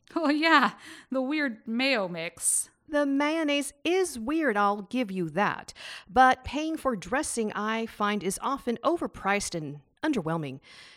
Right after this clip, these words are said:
Speaker 2: If I have the means, I prefer to make such things myself,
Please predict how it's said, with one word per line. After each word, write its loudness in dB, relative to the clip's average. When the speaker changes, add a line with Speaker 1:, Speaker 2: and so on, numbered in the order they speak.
Speaker 2:
If -2
I 2
have -6
the 0
means, 2
I 0
prefer -6
to -8
make -6
such -6
things -2
myself, -2